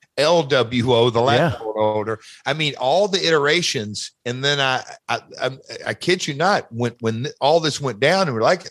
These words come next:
Speaker 1: "The N W O is reforming," I'm like, "Okay." But the original kind of concept and idea, at least from the get-go, it was laid out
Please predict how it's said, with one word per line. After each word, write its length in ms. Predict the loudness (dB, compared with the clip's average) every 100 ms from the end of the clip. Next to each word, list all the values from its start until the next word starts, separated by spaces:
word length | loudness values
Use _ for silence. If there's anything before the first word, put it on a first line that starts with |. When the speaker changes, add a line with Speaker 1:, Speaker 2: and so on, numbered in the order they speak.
| -8
Speaker 1:
"The 180 | -4
N 140 | -2 2
W 280 | 0 2 0
O 100 | 0
is 120 | 0
reforming," 520 | -4 -4 -4 -4 -4
I'm 100 | -6
like, 220 | -8 -10 _ _ _ _ _ _ _ -20 _ _ -4
"Okay." 640 | -2 0 2 2 2 -2 _ _ _ _ _ _ _
But 200 | 0 0 -2 _ -6
the 240 | -4 0
original 640 | 2 0 2 2 2 2 2
kind 380 | 2 -2 0 0
of 160 | 0
concept 760 | -4 -2 -2 -2 0 2 0 -2
and 140 | -4 -2
idea, 880 | 0 0 0 0 4 6 4 2 -4 _ _ _ _ _ -14 0
at 160 | 0 0
least 440 | -4 0 2 0
from 200 | -4 -2
the 100 | -2
get-go, 880 | -2 0 0 0 -2 0 0 -6 -12 _ _ _ _ _ _ _ _
it 200 | 0 0
was 560 | 4 4 6 4 0 -6 _ _ _ _
laid 440 | -6 0 0 2
out 480 | 2 2 2 0 -4